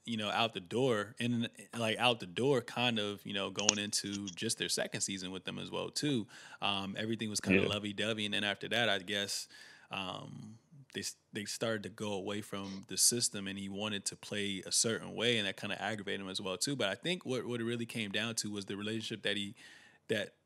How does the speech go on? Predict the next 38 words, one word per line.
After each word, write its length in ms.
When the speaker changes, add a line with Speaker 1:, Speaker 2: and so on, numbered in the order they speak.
Speaker 1:
well, 200
what, 420
what 220
went 220
down 260
against 260
the 60
Clippers 480
in 100
that 160
regular 240
season 320
matchup 360
when 100
Steph 320
was 140
out, 300
when 160
he 80
didn't 200
get 120
the 80
ball. 480
And 280
I 60
also 480
think 280
it 80
was 440
after 280
he 120
won 160
his 120
first 280
championship 580
there 160
with 160
them, 280